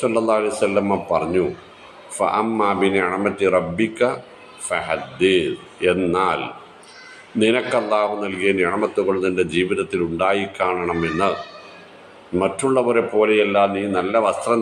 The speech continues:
ധരിക്കണമെന്ന്" എന്ന ഉദ്ദേശത്തിലാണ് സല്ലല്ലാഹു അലൈഹി വസല്ലമ പറഞ്ഞത്. അള്ളാഹുവിന്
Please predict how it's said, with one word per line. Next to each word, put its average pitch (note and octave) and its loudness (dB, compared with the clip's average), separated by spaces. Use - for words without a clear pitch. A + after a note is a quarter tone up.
ധരിക്കണമെന്ന്" F#2 0
എന്ന G#2+ 2
ഉദ്ദേശത്തിലാണ് A2+ 2
സല്ലല്ലാഹു G2+ 0
അലൈഹി F#2+ -4
വസല്ലമ F2 0
പറഞ്ഞത്. G#2 -2
അള്ളാഹുവിന് F2 0